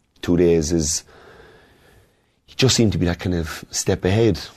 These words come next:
you know, from a long time back. You know, he was doing a lot of scenario-based training where it was kind of all drills at that time, you know, so very interesting. Never really came across him, but, um, played again, you know, he was the manager of Mayo in two thousand and six,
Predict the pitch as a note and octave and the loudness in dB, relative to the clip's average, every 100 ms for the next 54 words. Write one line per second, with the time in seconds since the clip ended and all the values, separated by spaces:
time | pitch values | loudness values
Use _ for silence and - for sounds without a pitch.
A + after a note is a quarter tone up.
0 | - - - F#2 G2 F2 F#2 F#2 F#2+ F#2 | -20 -16 -4 0 2 0 0 2 2 0
1 | F2+ F#2+ F2+ F#2 E2+ - F2+ F2+ F2+ E2+ | 0 -2 0 0 -2 -4 -2 0 0 0
2 | F2 E2+ D2+ F2 E2+ F2+ F2 - F2+ F#2 | 0 0 0 0 2 2 0 -2 -2 0
3 | F2+ F2+ F2 F2+ F2 - F#2+ F2+ F2+ F2+ | 0 0 0 0 -2 -2 -2 0 0 0
4 | F2+ F2 C#2+ E2 E2 F2 F2+ E2+ E2+ D#2+ | 0 0 0 -2 -4 -2 -2 -2 -2 0
5 | F#2 F2+ F2 D2+ - F2 F#2 - G2 F2+ | 0 2 0 -2 -8 -6 -8 -8 -4 0
6 | F2+ E2+ - F#2 F#2 F2 - F2 E2 - | 0 -2 -4 -2 0 -2 0 -2 -2 -10
7 | - - - - - - A2+ G#2 G#2 A2+ | -20 -20 -20 -20 -20 -2 2 4 4 2
8 | G#2 F#2+ F#2 F#2+ F#2+ G2 F#2+ F2+ F#2+ F2+ | 0 0 2 4 4 2 2 0 0 -2
9 | - G#2 G2 F#2 F2 D2+ E2+ - - F2 | -2 -2 -2 0 0 0 -2 -4 -2 0
10 | F2 E2+ E2 E2 - _ _ _ _ - | 0 0 -2 -2 -6 _ _ _ _ -20
11 | _ _ - G2 F2 F#2+ - - C#2+ - | _ _ 0 2 4 0 0 -4 -2 -4
12 | - C#2 - F2 F2 E2+ F2+ F2+ F2+ D#2+ | -4 -6 -2 0 0 2 2 2 2 2
13 | F2+ F2+ F2+ F2+ F2+ - F2+ E2+ F2 F2 | 2 2 2 0 -2 0 0 2 0 0
14 | G2 F2 - - | 0 -2 -4 -6